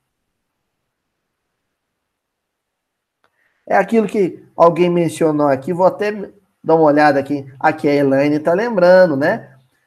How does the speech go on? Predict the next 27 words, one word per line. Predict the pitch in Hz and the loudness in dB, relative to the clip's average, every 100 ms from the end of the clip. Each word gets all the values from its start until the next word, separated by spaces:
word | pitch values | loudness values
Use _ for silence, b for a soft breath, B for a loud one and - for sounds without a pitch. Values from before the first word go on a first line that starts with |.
| b | b
A, | - 135 135 123 117 | -4 -2 0 -2 -6
a, | 117 120 | -8 -6
a | 143 | -2
revista, | 185 135 117 226 220 - 143 | 0 0 -2 -2 -2 -6 -12
assim, | - 139 | -10 -4
da | 135 139 | 0 4
época, | 160 196 - - 113 | 6 4 2 -6 -6
da | 131 | -4
década | 151 160 | -6 -8
de | - | -6
sessenta, | 147 127 - 156 165 101 | -6 -6 -4 -2 -2 -6
cinquenta, | - 147 143 190 190 196 | -14 -14 -4 -2 -2 -4
sessenta, | 123 123 160 160 _ _ _ _ _ - | -8 -2 -2 -2 _ _ _ _ _ -6
né? | 165 180 _ _ _ _ _ | -6 -6 _ _ _ _ _
A | 117 | -4
revista | 135 170 185 190 165 - - - | -2 0 0 4 4 4 -8 -16
de | 156 | -6
maior | 151 190 | 0 0
circulação | 185 208 190 - 180 139 123 123 160 | 0 -2 -4 0 0 0 -2 -2 0
era | |
a | 165 | 0
revista | 151 151 - 190 | -2 -6 -6 -8
Cruzeiro. | - 208 143 143 151 165 147 104 - b b b | -4 -4 -4 -2 -2 0 0 -2 -10 b b b
E | 147 | 0
essa | 214 233 | 2 2
revista | 277 240 247 | 0 0 -2
Cruzeiro | - 196 135 139 202 - | -2 -2 -2 2 2 2